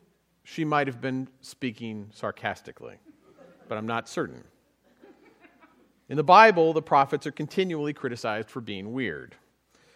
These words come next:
One of my favorite examples is King David. King David's wife was horribly embarrassed.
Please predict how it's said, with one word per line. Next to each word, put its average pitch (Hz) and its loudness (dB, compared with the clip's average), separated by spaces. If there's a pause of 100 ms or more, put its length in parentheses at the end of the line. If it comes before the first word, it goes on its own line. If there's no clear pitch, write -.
(160)
One 165 2
of 180 0
my 180 6
favorite 196 2
examples 139 -4
is 131 -8
King 123 -10
David. 165 -2 (840)
King 208 0
David's 175 0
wife 135 2
was 147 -6
horribly 220 4
embarrassed. 156 0